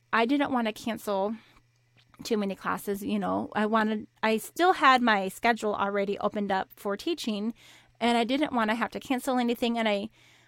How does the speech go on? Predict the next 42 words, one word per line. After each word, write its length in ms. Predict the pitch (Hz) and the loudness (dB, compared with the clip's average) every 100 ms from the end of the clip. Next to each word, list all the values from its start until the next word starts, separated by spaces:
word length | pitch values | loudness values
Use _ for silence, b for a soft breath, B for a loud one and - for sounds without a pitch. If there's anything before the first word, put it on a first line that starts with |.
| b - | b -8
I 100 | 240 | -2
guess 240 | 233 349 | 0 0
I 80 | 269 | 0
maybe 320 | 226 220 208 | 0 0 0
could 160 | 208 226 | -2 -4
have 80 | - | -4
planned 240 | - 214 | -4 -4
ahead 300 | 190 196 208 | -4 -4 -4
and 180 | 185 170 | -4 -4
not 380 | 170 180 262 - | 0 2 2 0
opened 320 | 247 247 240 | -2 0 0
up 120 | 240 | 0
those 160 | - 240 | -2 -4
things, 260 | - 240 240 | -2 -2 0
but 140 | 226 | 0
I 100 | 233 | 0
was 160 | 247 285 | 0 0
able 200 | 381 339 | -2 -4
to 120 | 262 | -8
go 160 | 226 214 | -2 0
ahead 220 | 214 202 | 0 -4
and 80 | 202 | -4
teach 180 | 208 | -4
anyway, 440 | 226 240 190 - 220 B B B _ | 0 0 0 -6 -10 B B B _
um, 380 | 226 220 196 196 | 2 4 2 -2
from 260 | - 226 214 | 0 2 2
my 240 | 190 185 - | 0 -2 -2
in-laws' 640 | 220 220 208 190 190 208 233 | 2 4 4 2 0 -8 -10
basement. 720 | - 302 - 202 196 294 - - b b b b b b b b _ _ _ _ | -4 -4 -4 -6 -4 -6 -8 -20 b b b b b b b b _ _ _ _
But 120 | - | -2
I 80 | 254 | -2
think 200 | 311 539 | 0 0
I 60 | 453 | 0
traveled 520 | 254 - 233 277 226 | 0 0 0 0 -2
with 200 | 196 226 | -2 -4
an 100 | - | -4
Ethernet 400 | 202 226 269 - | -6 -6 -6 -6
cord. 440 | - - - - 220 B B | -8 -8 -8 -8 -12 B B
I 80 | - | -8
think 240 | 214 262 | -4 -2
in 100 | 294 | 0
my 260 | 262 208 220 | 0 0 -2